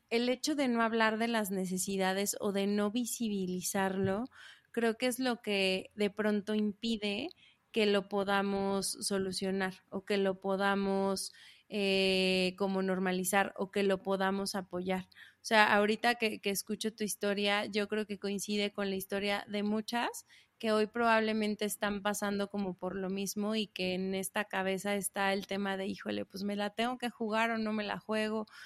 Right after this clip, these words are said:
Eh, digo, al final sí va a ser para su futuro, pero pues están en sus años tempranos y, y chi-, chistoso, a mí me pasó que, que,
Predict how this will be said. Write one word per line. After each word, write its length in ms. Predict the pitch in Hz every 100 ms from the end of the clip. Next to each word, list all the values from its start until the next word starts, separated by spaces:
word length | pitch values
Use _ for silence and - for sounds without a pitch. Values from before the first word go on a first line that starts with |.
| - - -
Eh, 320 | 208 202 208
digo, 180 | 214 220
al 120 | 214
final 320 | 214 214 214
sí 120 | 220
va 100 | 226
a 40 | 214
ser 200 | 214 208
para 240 | 208 196
su 140 | 185 180
futuro, 540 | 185 - 214 208 208
pero 240 | 208 190 190
pues 200 | 196 190
están 400 | 208 - 233 254
en 120 | 285
sus 200 | 262 -
años 320 | 202 208 214
tempranos 680 | - 190 185 196 196 202 -
y, 180 | 202 185 - - - -
y 580 | - 202 202 202 196 208
chi-, 180 | - -
chistoso, 440 | 220 220 233 220 233
a 60 |
mí 120 | 226
me 140 | 226 226
pasó 360 | 214 202 196 196
que, 360 | 202 202 - -
que, 160 | 202